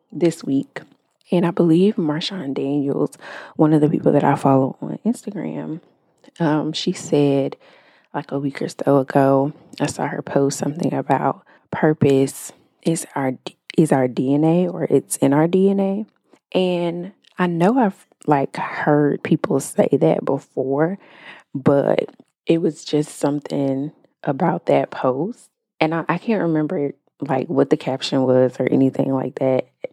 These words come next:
right now. But, and sometimes <laughs> I don't even be reading people's captions, like, or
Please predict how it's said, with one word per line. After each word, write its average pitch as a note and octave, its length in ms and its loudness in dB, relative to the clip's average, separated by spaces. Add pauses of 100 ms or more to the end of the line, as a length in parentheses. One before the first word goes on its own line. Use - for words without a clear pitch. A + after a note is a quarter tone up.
(200)
right B2+ 280 -4
now. B2+ 340 -2
But, C3+ 320 0 (140)
and D3+ 160 0
sometimes - 800 -2 (380)
<laughs> - 400 -6
I A3+ 80 2
don't C4 200 2
even F3 200 4
be C3+ 140 2
reading C3+ 260 2
people's - 320 -8
captions, - 580 -6 (480)
like, C#3 440 0 (320)
or D3 240 2